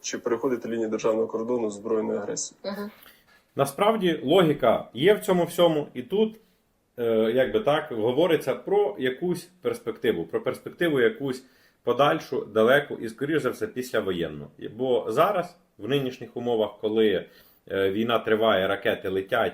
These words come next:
Speaker 3: нерви у всіх здають, і при цьому кожного дня, е, від-, викриваються якісь корупційні скандали, зараз про це говорити, про це думати, м, я навіть не знаю, чи є сенс,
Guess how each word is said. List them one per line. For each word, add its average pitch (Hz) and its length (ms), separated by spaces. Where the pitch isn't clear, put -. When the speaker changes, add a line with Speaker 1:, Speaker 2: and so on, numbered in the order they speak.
Speaker 3:
нерви 101 320
у 90 40
всіх 95 260
здають, 95 480
і - 60
при 101 160
цьому 92 380
кожного 117 400
дня, 95 360
е, 92 340
від-, 98 140
викриваються 104 600
якісь 95 200
корупційні 98 520
скандали, 180 480
зараз 135 340
про 113 240
це 113 160
говорити, 127 440
про 110 220
це 110 160
думати, 139 500
м, 92 680
я 131 200
навіть 117 260
не 107 60
знаю, 127 280
чи - 160
є 107 140
сенс, 90 480